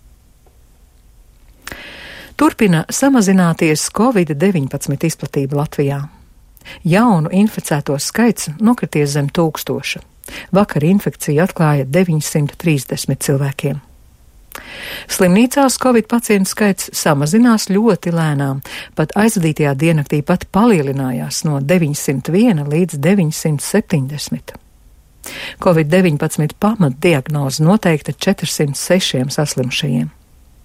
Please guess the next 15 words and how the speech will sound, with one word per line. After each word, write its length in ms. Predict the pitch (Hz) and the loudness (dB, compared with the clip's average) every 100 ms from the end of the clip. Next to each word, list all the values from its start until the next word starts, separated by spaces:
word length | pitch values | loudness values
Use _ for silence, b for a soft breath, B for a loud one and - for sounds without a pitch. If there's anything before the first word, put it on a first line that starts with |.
| B B B B | B B B B
Divdesmit 580 | 165 165 170 - 190 - | 2 4 2 2 2 2
septiņiem 540 | - 202 - 175 151 | 2 2 2 2 2
ir 80 | 139 | 0
smaga 340 | - 185 170 | 2 4 4
slimības 460 | 123 143 135 135 151 | 2 0 0 -2 -2
gaita, 460 | 147 139 143 - 160 - _ - B B B B B | -2 -2 -4 -8 -10 -14 _ -20 B B B B B
bet 360 | 160 160 147 - | 2 2 2 0
vakar 380 | 170 165 - 143 | 2 2 2 4
nomira 480 | 165 233 175 143 147 - | 4 4 2 0 -6 -6
divi 360 | - 156 139 - | -2 0 0 0
inficēti 600 | - 170 165 151 151 143 - | 2 2 2 -4 -10 -10 -8
cilvēki. 680 | - 143 156 143 - - - - _ - _ _ _ _ _ _ - - B B B B B B B - | -6 -6 -8 -10 -12 -14 -18 -20 _ -20 _ _ _ _ _ _ -20 -20 B B B B B B B 2
Rīgā 380 | 262 330 180 160 | 4 4 4 4
pretī 380 | 240 247 185 160 | 2 2 0 2
Krievijas 460 | 226 254 151 143 | 2 2 2 -2